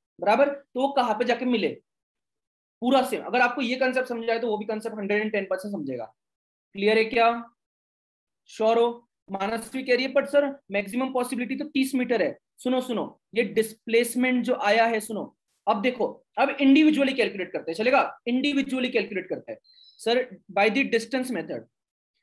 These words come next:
Distance का मतलब क्या होता है? सर, यूनिडायरेक्शन होना चाहिए, सर, यूनिडायरेक्शन। ये ऊपर गया तो ऊपर ही सही, नीचे गया तो नीचे ही सही। तो इसको क्या करेंगे? दो cases में बांटेंगे। सर, case number one,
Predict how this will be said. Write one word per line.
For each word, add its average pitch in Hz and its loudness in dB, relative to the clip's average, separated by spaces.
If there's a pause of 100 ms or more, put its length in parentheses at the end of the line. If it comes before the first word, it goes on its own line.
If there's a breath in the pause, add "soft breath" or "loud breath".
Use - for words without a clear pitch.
(180)
Distance 240 0
का 285 2
मतलब 277 2
क्या 285 2
होता 269 2
है? 285 -2 (720)
सर, 269 -2
यूनिडायरेक्शन 220 0
होना 160 -6
चाहिए, 127 -12
सर, 175 -14
यूनिडायरेक्शन। 185 0 (540)
ये 208 -4
ऊपर 262 0
गया 254 6
तो 262 0
ऊपर 262 0
ही 277 -2
सही, 285 -2
नीचे 254 -4
गया 233 2
तो 233 -4
नीचे 220 -6
ही 190 -6
सही। 156 -10
तो - -12
इसको 208 -2
क्या 247 4
करेंगे? 247 0 (220)
दो 214 4
cases 233 -4
में 254 -4
बांटेंगे। 180 -2 (1300)
सर, 214 -6
case 220 0
number 233 -2
one, 151 0